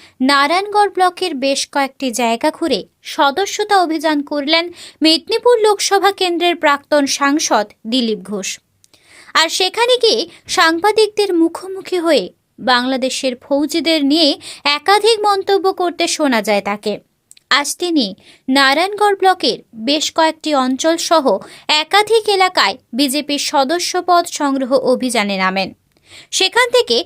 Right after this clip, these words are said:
সংবাদ মাধ্যমের মুখোমুখি হয়ে বলেন, "একসময় আমরা আফগানিস্তানকে দেখেছি, সেখানে কী ধরনের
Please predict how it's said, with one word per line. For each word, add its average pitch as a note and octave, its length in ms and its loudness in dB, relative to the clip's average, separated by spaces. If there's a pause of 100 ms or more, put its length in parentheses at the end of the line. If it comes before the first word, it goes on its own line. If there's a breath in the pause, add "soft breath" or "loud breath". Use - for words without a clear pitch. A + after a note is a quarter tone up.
(180 loud breath)
সংবাদ F4+ 540 2
মাধ্যমের G#4 500 2
মুখোমুখি F#4+ 540 -2
হয়ে E4+ 200 -2
বলেন, C#4 420 0 (300 loud breath)
"একসময় A4 580 0
আমরা D#4+ 320 2
আফগানিস্তানকে F4+ 1000 0
দেখেছি, G#3+ 540 -4 (200)
সেখানে E4 480 -2
কী E4 220 -2
ধরনের E4 500 0